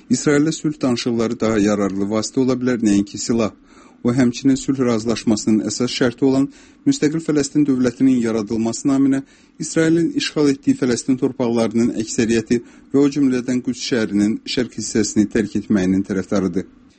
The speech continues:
Min doqquz yüz qırxıncı illərdə Britaniya hakimiyyəti və fələstinlilərə qarşı silahlı mübarizə aparan qati millətçi irqun hərəkatının lideri olan atası Ethan Livnidən fərqli olaraq, onun daha mötədil siyasi mövqe tutmasını təhlilçilər ideoloji müstəqilliyin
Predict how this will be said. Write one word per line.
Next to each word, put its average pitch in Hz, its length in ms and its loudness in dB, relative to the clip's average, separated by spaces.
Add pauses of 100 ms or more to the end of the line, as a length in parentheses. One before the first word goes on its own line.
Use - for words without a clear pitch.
(160)
Min 123 140 4
doqquz 131 300 2
yüz 139 160 -10
qırxıncı 120 400 2
illərdə 120 400 0
Britaniya 120 480 2
hakimiyyəti 117 500 0
və 107 220 2
fələstinlilərə 110 800 2
qarşı 98 420 -2
silahlı 117 460 0
mübarizə 104 400 -2
aparan 113 400 -2
qati 113 260 -4
millətçi 101 540 2
irqun 113 260 0
hərəkatının 120 720 2
lideri 117 300 0
olan 117 200 0 (120)
atası 107 340 -2 (100)
Ethan 110 240 2 (140)
Livnidən 101 480 0
fərqli 113 260 -2
olaraq, 135 380 0 (360)
onun 139 260 4
daha 147 200 0
mötədil 110 400 -2
siyasi 107 400 -2
mövqe 120 380 2
tutmasını 127 560 0 (100)
təhlilçilər 123 680 -2
ideoloji 113 420 2
müstəqilliyin 101 720 0